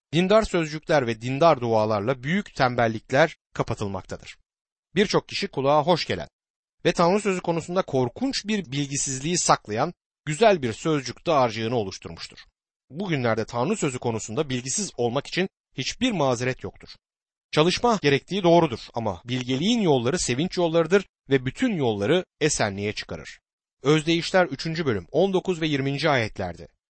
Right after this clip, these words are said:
"Rab dünyanın temelini bilgelikle attı. Gökleri akıllıca yerleştirdi. Bilgisiyle enginler yaratıldı. Bulutlar suyunu verdi." der. Sizler ve ben büyük bir düzen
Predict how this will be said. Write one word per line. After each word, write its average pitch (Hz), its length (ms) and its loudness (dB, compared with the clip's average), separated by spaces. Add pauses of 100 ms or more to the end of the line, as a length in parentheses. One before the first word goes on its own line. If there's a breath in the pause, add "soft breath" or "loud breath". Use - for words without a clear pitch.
(340)
"Rab 180 220 2
dünyanın 185 420 2
temelini 165 440 0
bilgelikle 127 520 0
attı. 87 400 -6 (380)
Gökleri 151 460 2
akıllıca 160 560 2
yerleştirdi. 101 680 0 (460)
Bilgisiyle 143 800 0 (260)
enginler 139 580 2
yaratıldı. 98 580 -4 (280)
Bulutlar 143 640 0 (160)
suyunu 123 420 -4
verdi." 98 380 -2 (200)
der. - 300 -16 (580)
Sizler 185 380 4
ve 117 160 4
ben 135 340 0
büyük 196 340 -2
bir 175 360 0
düzen 139 360 2